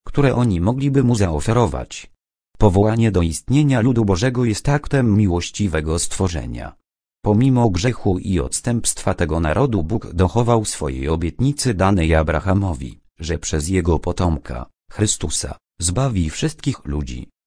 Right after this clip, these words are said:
Jak wybranie ludu Bożego było aktem łaski,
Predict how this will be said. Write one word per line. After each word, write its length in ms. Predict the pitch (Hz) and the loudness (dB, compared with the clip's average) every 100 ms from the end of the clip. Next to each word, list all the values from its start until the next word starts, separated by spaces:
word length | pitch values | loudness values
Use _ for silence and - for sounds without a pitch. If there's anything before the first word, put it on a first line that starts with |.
| _ _ _ | _ _ _
Jak 260 | 92 87 80 | 0 0 0
wybranie 480 | 90 80 78 78 | -2 0 0 0
ludu 340 | 82 104 85 73 | 0 -2 -2 0
Bożego 460 | 78 82 120 127 | 0 0 0 0
było 340 | 107 139 131 - | 2 2 2 0
aktem 480 | 104 - 98 85 85 | -2 -2 0 2 0
łaski, 560 | 82 80 - 62 58 | 0 -2 -4 -6 -14